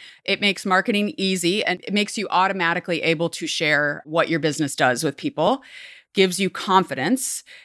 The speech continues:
It makes you a known brand. The system becomes your brand. And I forget what else I said. It helps you create more products, and it makes your business saleable in the future.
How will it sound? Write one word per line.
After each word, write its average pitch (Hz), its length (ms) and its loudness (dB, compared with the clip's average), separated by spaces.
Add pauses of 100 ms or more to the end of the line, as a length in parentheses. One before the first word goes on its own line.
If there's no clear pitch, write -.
(240)
It 196 160 0
makes 196 320 -2
you 226 100 0
a 202 80 2
known 185 400 0
brand. 170 440 0
The 170 100 -2
system 185 440 -2
becomes 156 380 0
your 160 120 0
brand. 160 520 -4 (560)
And 185 540 0
I 247 60 -2
forget 339 260 0
what 302 100 2
else 285 200 0
I 262 100 -2
said. 202 340 2
It 226 100 -8
helps 254 260 0
you 262 80 0
create 240 320 -2
more 214 140 0
products, 233 640 -2
and 202 380 0
it 202 140 0
makes 202 240 -4
your 196 100 -2
business 190 600 0 (120)
saleable 160 840 -2
in 156 460 2 (220)
the 170 100 2
future. - 640 -2